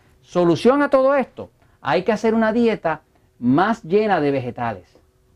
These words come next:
Porque los vegetales tienen mucho potasio y magnesio. Y eso tranquiliza,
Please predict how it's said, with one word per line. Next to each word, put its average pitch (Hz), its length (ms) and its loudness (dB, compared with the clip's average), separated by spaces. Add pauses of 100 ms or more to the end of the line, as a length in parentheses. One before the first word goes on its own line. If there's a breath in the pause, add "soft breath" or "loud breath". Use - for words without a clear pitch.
(960)
Porque 123 160 -2
los 117 100 -4
vegetales 185 420 -2
tienen 208 260 0
mucho 185 320 -2
potasio 226 840 -2 (1080)
y 311 200 2
magnesio. 120 640 -4 (600)
Y 127 140 2
eso 165 260 -2
tranquiliza, 120 600 -10